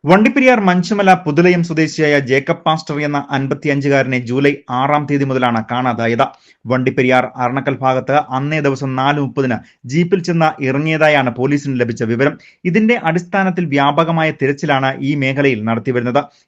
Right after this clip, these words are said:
എന്നാൽ പത്ത് ദിവസം കഴിഞ്ഞിട്ടും ഇതുവരെ പാസ്റ്ററിനെ കണ്ടെത്താൻ കഴിഞ്ഞിട്ടുമില്ല. ഇതിനിടയിൽ പുതിയൊരു ട്രസ്റ്റ് രൂപീകരണവുമായി ബന്ധപ്പെട്ട്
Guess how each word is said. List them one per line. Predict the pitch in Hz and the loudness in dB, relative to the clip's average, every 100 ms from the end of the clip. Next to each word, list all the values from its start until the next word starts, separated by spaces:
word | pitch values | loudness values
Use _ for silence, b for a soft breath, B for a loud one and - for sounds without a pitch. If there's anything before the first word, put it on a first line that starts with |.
| 131 | -6
എന്നാൽ | 135 147 - | 0 -2 0
പത്ത് | 139 139 143 | -4 -2 -2
ദിവസം | 143 143 139 | -2 -2 -2
കഴിഞ്ഞിട്ടും | 139 135 117 110 - | -2 -2 -4 -6 -4
ഇതുവരെ | 131 139 139 | -2 0 2
പാസ്റ്ററിനെ | 135 135 139 143 135 | 0 0 -4 -4 -2
കണ്ടെത്താൻ | 131 143 127 110 123 | -2 -2 -4 -4 -2
കഴിഞ്ഞിട്ടുമില്ല. | 139 127 110 117 139 - b - | -2 -2 -4 0 -2 -4 b 4
ഇതിനിടയിൽ | 190 247 240 220 185 | 6 6 4 2 2
പുതിയൊരു | 185 208 190 | 4 6 4
ട്രസ്റ്റ് | 170 165 233 185 | 2 -2 2 4
രൂപീകരണവുമായി | 190 214 208 190 175 165 147 | 4 4 2 2 2 2 2
ബന്ധപ്പെട്ട് | 151 165 151 147 | 2 0 0 0